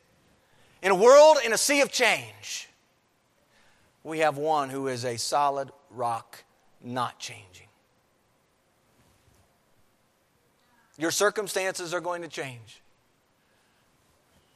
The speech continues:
And some of us here, if not all of us, have experienced this in our lives.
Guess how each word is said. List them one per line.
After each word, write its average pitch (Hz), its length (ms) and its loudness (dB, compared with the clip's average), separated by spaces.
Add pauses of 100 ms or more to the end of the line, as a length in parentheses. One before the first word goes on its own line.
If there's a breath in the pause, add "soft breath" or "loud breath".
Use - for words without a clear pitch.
(1700)
And 120 120 -12
some 143 120 -6
of 143 120 -4
us 139 120 -10
here, 160 180 -4
if 151 100 -8
not 151 160 -4
all 165 160 0
of 160 80 -2
us, 151 120 -10
have 143 120 -8
experienced 139 500 -8
this 131 280 -4
in 127 100 -10
our 143 120 -6
lives. 113 400 -8